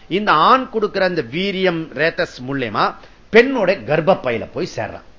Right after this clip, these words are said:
இந்த ஆளு, இந்த ஜீவா, மனுஷன், மனுஷன்னா ஆண் பெண் எது வேணா இருக்கலாம். அது அங்கேருந்து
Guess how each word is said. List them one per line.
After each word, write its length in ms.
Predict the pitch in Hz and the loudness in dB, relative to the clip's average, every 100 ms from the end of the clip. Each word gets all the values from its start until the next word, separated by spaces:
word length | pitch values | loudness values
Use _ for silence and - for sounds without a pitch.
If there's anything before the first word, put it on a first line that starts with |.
| - - - - | -20 -20 -20 -12
இந்த 160 | 98 | -6
ஆளு, 760 | 87 107 123 101 101 135 151 - - - | 2 4 4 2 2 4 4 0 -12 -16
இந்த 120 | - 117 90 | -8 -6 -2
ஜீவா, 540 | 135 120 98 120 156 - - - - 110 | 0 2 2 4 2 -2 -16 -20 -10 -4
மனுஷன், 520 | 143 156 - 113 104 151 - | -4 -4 -4 -8 -8 -12 -4
மனுஷன்னா 520 | 160 190 - 180 180 233 165 | -2 -2 0 2 6 6 8
ஆண் 200 | 165 175 | 6 4
பெண் 340 | 170 170 214 - - - | -2 -2 -4 -8 -12 -4
எது 160 | 156 | 2
வேணா 180 | 180 190 | 4 6
இருக்கலாம். 340 | 175 151 120 - - - - | 4 2 -4 -8 -20 -20 -4
அது 340 | 117 143 117 113 170 214 - - - - - | 0 0 0 2 2 2 -2 -14 -20 -20 -8
அங்கேருந்து 560 | 104 143 160 160 185 185 | -2 0 0 2 2 0